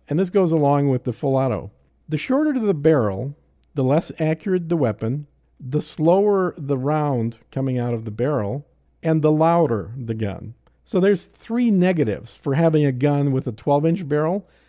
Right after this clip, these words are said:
instead of a gun with a sixteen or eighteen or twenty-inch barrel. You end up with something that is shooting a rifle s-, cartridge,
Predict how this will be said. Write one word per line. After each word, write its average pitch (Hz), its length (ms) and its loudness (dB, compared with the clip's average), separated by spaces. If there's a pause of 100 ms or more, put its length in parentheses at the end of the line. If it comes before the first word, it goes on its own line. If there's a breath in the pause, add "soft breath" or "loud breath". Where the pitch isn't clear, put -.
(120 soft breath)
instead 156 200 0
of 139 80 0
a 139 60 0
gun 131 320 0
with 127 160 -4
a 113 80 -4
sixteen 139 640 -4
or 113 120 -2
eighteen 135 440 -4
or 120 100 -4
twenty-inch 123 520 -2
barrel. - 280 -18 (360)
You 180 180 4
end 208 120 2
up 180 200 0
with 156 120 2
something 170 460 0
that 135 220 0
is 127 160 0
shooting 139 640 0 (340)
a 143 120 0
rifle 135 600 0
s-, - 140 -20 (200)
cartridge, 143 680 -4